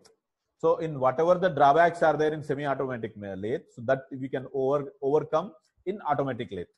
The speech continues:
So in automatic lathe, what we're doing, even that loading and unloading. So it's a typical automatic lathe, maybe you can see in, in this here. So here, so in this, maybe you can see this is a typical automatic lathe. So in this,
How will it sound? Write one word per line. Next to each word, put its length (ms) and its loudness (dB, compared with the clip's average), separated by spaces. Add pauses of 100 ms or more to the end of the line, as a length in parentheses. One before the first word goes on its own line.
(520)
So 60 -4
in 80 -4
automatic 440 0
lathe, 200 4
what 200 2
we're 100 -4
doing, 400 -6
even 320 -2
that 160 2
loading 420 2
and 100 -2
unloading. 480 2 (220)
So 80 -2
it's 180 -6
a 40 -18
typical 300 -2
automatic 360 0
lathe, 180 0
maybe 200 -6
you 60 -6
can 180 -10
see 180 -8
in, 140 -10 (160)
in 160 -16
this 200 -6
here. 280 -2 (500)
So 80 -6
here, 260 0 (480)
so 60 -8
in 140 -8
this, 240 -6
maybe 180 -8
you 60 -8
can 140 -6
see 120 -10
this 140 -8
is 60 -10
a 60 -10
typical 380 -6
automatic 420 -6
lathe. 160 -8 (340)
So 80 -2
in 160 -6
this, 260 0